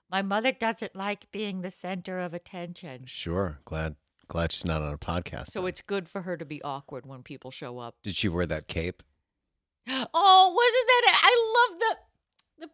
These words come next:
Speaker 1: picture of their going away outfit, which, by the way, I would one hundred percent wear today.
Speaker 2: The cape and white boots. God, she was like
Speaker 1: Wasn't
Speaker 2: a
Speaker 1: even white boots. Those were white knee-high socks.
Speaker 2: Wait, what?
Speaker 1: Yeah.
Speaker 2: Wow.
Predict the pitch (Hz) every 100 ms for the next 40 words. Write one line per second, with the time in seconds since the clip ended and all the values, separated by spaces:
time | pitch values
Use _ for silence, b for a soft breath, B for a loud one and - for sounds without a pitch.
0 | 330 381 - 339 269 262 262 262 269 269
1 | 254 254 254 220 202 - - 180 - _
2 | _ 226 - 240 247 196 294 233 151 165
3 | - 175 175 220 208 175 170 - 170 156
4 | 139 160 196 - _ _ _ - - 95
5 | - 87 82 82 - 87 95 - - 90
6 | 85 80 - 101 - 185 202 196 185 175
7 | 170 196 190 - 165 165 147 147 147 -
8 | 156 147 156 131 - 151 117 - - -
9 | _ _ _ _ _ _ _ _ 82 78
10 | - 65 101 127 165 151 147 151 151 139
11 | 123 _ _ _ 76 78 85 73